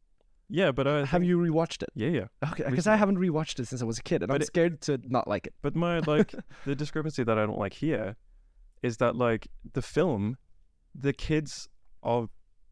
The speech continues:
Speaker 2: Kids.
Speaker 1: childish
Speaker 2: Yes.
Speaker 1: and, and
Speaker 2: Yeah.
Speaker 1: kiddie,
Speaker 2: Yeah,
Speaker 1: whereas I
Speaker 2: yeah,
Speaker 1: feel
Speaker 2: yeah,
Speaker 1: like
Speaker 2: yeah.
Speaker 1: in the series, they made the whole point of the story of His Dark Materials
Speaker 2: Mm.
Speaker 1: is that the reason that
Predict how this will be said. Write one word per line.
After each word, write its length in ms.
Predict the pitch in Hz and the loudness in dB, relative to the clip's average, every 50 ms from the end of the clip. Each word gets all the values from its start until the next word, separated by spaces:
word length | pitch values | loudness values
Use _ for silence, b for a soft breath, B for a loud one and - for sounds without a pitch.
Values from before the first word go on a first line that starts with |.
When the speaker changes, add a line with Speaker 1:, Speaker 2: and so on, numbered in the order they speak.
| - - | -4 0
Speaker 2:
Kids. 280 | - 170 117 - - | 2 2 2 0 -4
Speaker 1:
childish 480 | - 143 139 175 104 - 127 117 - - | -8 -6 -6 -8 -10 -12 -12 -12 -6 2
Speaker 2:
Yes. 260 | 160 180 165 117 113 - | 2 4 4 4 2 0
Speaker 1:
and, 100 | 127 131 | 0 0
and 140 | 123 - - | 0 2 4
Speaker 2:
Yeah. 140 | 160 165 | 4 4
Speaker 1:
kiddie, 140 | 123 101 95 101 | 4 0 -4 -8
Speaker 2:
Yeah, 60 | - - | -8 -4
Speaker 1:
whereas 260 | 135 147 170 185 180 | 2 4 4 6 6
I 40 | 165 | 6
Speaker 2:
yeah, 80 | 160 151 | 4 4
Speaker 1:
feel 60 | 139 | 4
Speaker 2:
yeah, 60 | 131 | 4
Speaker 1:
like 60 | 131 117 | 4 2
Speaker 2:
yeah. 80 | 113 110 | 2 0
Speaker 1:
in 60 | 104 | -2
the 60 | 127 | -4
series, 500 | - - 147 151 165 147 110 107 104 - | -6 -4 -2 -2 0 0 0 0 -2 -2
they 120 | - 120 120 | -2 -2 -2
made 480 | 127 135 123 117 117 123 123 123 - - - _ _ - | 0 -2 -2 -2 -2 -2 -2 -4 -6 -10 -18 _ _ -4
the 100 | 151 135 | -4 -4
whole 280 | - - 170 180 175 | -4 -4 -2 -2 -2
point 580 | - - - - 131 123 113 101 98 - - - - _ _ _ - - - | -2 -2 0 0 2 0 0 -2 -4 -6 -12 -20 -20 _ _ _ -20 -6 -6
of 120 | 123 - - | -6 -4 -2
the 100 | 127 120 | -4 -6
story 560 | - - - 120 104 98 95 95 95 98 - - - - - - - - - | -6 -2 0 0 2 2 0 -2 -4 -6 -8 -14 -16 -16 -16 -18 -16 -10 -6
of 100 | - 104 | -4 -2
His 160 | 117 120 104 | -2 0 0
Dark 140 | 107 101 113 | 0 0 0
Materials 480 | 120 113 - 107 95 92 92 92 98 | -2 -2 -2 -2 -2 -2 -2 -2 -2
Speaker 2:
Mm. 280 | 123 127 127 123 123 120 - _ _ - - - _ - | -2 -2 -2 -2 -4 -6 -10 _ _ -20 -20 -20 _ -4
Speaker 1:
is 120 | 123 117 | -2 0
that 120 | - 127 - | 0 2 2
the 80 | 135 | 2
reason 340 | 117 123 127 131 135 147 143 | 4 4 2 2 2 0 2
that 220 | 139 135 135 - | 2 2 0 -2